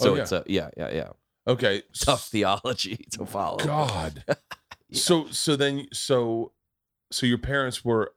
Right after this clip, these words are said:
Speaker 1: had to be a little hip.
Speaker 2: Yeah, my
Speaker 1: So
Speaker 2: parents are cool. Like them, yeah, yeah, yeah, yeah. 'Cause they broke away from, like, the, and then, yeah, they went out to, they came out here. My dad went to seminary in Los Angeles.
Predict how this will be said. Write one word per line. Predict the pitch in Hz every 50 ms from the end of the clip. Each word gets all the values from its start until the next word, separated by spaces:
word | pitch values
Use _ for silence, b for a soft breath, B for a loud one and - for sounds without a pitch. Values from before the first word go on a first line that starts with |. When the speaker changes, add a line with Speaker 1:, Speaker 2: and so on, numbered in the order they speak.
| _ _ -
Speaker 1:
had | 113 123 147 147 135
to | 139
be | 123 113 117 110 107 104 104 101 _ _ _ _ _ _ _ _ _ -
a | 107
little | 107 113 113 117 101
hip. | 87 80 92 92 71 - - - - _ _ _ _ _ _ _ _ _ -
Speaker 2:
Yeah, | 113 117 110
my | 104 117
Speaker 1:
So | 127 143
Speaker 2:
parents | 151 131 117 -
are | 101
cool. | - - 120 120 110 87 73 - -
Like | 104 110 98
them, | 107 107 101 92 98 -
yeah, | 107 131 117 95 80
yeah, | 69 73 87
yeah, | 90 82 85 82 -
yeah. | 90 92 80
'Cause | - 107 107
they | 123 127
broke | 113 90 113 110 - -
away | 104 101 98 98
from, | 92 - 92 90
like, | 85 80 73 -
the, | - 80 87 - -
and | 76 78 87 90 95
then, | 92 90 87 87 85 78 - _ _ -
yeah, | 85 90 - - - _ _ _ _ _ _ _ -
they | 104 110
went | 113 117 113 107
out | 110 107 -
to, | 104
they | 95 - 98
came | 92 - 101 98
out | 87 76 85
here. | 104 107 98 - - - _ _ _ _ _ -
My | 87 90
dad | 95 95 92
went | 90 85 -
to | 82 78
seminary | - - 92 90 82 78 76 73 73 71
in | 65 62
Los | 64 67 - -
Angeles. | 78 78 78 - - 50 - - - -